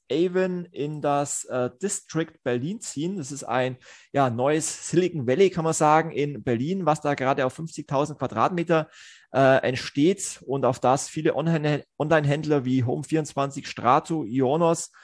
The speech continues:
und andere, äh, ziehen werden. Also da entsteht gerade ein neuer, riesiger, äh, Ko-, Bürokomplex. Und, äh, Avon soll dort im März zweitausendzweiundzwanzig auch hinziehen.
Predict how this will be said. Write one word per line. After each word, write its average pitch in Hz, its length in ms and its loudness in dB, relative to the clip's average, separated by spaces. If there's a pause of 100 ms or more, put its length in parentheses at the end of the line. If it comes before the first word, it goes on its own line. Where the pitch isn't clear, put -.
(300)
und 143 300 -2
andere, 156 480 2
äh, 127 220 0
ziehen 208 340 -4
werden. 175 300 6
Also 143 200 -2
da 131 240 4
entsteht - 280 -4
gerade 143 240 2
ein - 20 -2
neuer, 139 380 4
riesiger, 143 720 2
äh, 127 80 -2
Ko-, - 260 -8
Bürokomplex. 160 920 -2 (460)
Und, 135 340 0
äh, 131 220 6 (120)
Avon 160 340 4
soll 139 220 0
dort 147 380 0
im 131 200 -4
März 147 340 0
zweitausendzweiundzwanzig 139 1300 -4
auch 123 180 -2
hinziehen. 180 640 -4